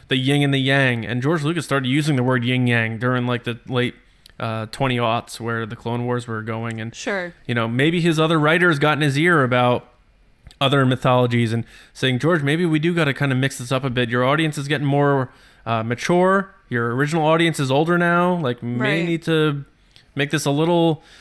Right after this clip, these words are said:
Speaker 1: little more intellectual here." And I think that happened, but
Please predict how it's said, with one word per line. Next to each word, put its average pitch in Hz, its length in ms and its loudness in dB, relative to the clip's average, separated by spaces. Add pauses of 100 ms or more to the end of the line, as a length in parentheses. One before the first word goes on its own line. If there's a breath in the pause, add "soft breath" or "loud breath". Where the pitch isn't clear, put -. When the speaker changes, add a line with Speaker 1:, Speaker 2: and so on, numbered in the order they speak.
(280 loud breath)
Speaker 1:
little 143 180 2
more 151 260 4
intellectual 143 580 0
here." 113 300 -2 (320 loud breath)
And 123 200 0
I - 20 -2
think 143 240 -2 (420)
that 135 500 0
happened, 127 680 0
but 185 320 4